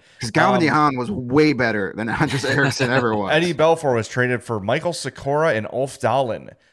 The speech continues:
Speaker 1: Ulf
Speaker 2: Like,
Speaker 1: Dahlin,
Speaker 2: when you
Speaker 1: yes.
Speaker 2: trade big names like this, you're supposed to get young. This is what we're talking about with DeBrincat.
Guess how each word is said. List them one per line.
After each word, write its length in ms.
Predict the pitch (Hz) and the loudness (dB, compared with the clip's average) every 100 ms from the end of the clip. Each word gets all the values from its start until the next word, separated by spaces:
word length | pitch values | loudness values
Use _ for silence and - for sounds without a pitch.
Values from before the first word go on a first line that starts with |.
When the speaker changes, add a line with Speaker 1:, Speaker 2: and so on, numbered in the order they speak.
| _ - | _ -2
Speaker 1:
Ulf 20 | |
Speaker 2:
Like, 240 | 135 - | -2 -4
Speaker 1:
Dahlin, 460 | - - 95 57 - | -10 -8 -10 -10 -4
Speaker 2:
when 140 | 170 | -2
you 80 | 180 | -2
Speaker 1:
yes. 80 | 143 | -6
Speaker 2:
trade 480 | - 175 196 220 160 | -6 -4 -4 -6 -6
big 160 | 175 | -6
names 320 | 139 165 190 143 | -4 -6 -6 -4
like 160 | 120 | -4
this, 180 | 113 110 | -6 -6
you're 100 | 139 | -8
supposed 260 | 127 170 165 | -6 -6 -6
to 60 | |
get 260 | 151 120 101 | -6 -8 -4
young. 440 | 101 98 147 127 | 0 0 -2 -4
This 140 | 135 156 | -4 0
is 20 | |
what 120 | 175 | 0
we're 60 | 165 | 2
talking 240 | 170 175 | 0 2
about 120 | 139 | 2
with 100 | 143 | 2
DeBrincat. 520 | 143 127 196 156 95 | -2 -4 -6 -6 -8